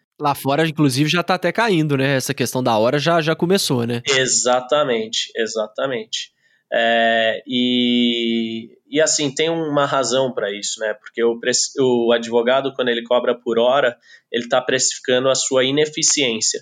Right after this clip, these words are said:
Speaker 1: Isso.
Speaker 2: Então, quanto mais ineficiente ele for, mais ele ganha.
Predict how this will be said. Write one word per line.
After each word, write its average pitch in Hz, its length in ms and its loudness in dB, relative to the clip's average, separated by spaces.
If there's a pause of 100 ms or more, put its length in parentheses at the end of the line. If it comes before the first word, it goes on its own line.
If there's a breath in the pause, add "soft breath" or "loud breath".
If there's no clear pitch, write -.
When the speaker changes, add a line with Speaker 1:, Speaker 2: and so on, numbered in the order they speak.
Speaker 1:
Isso. 135 300 0
Speaker 2:
Então, 127 180 0
quanto 131 260 0
mais 139 300 0
ineficiente 139 920 0
ele 123 140 2
for, 127 360 -2
mais 127 320 2
ele 135 180 0
ganha. 117 360 0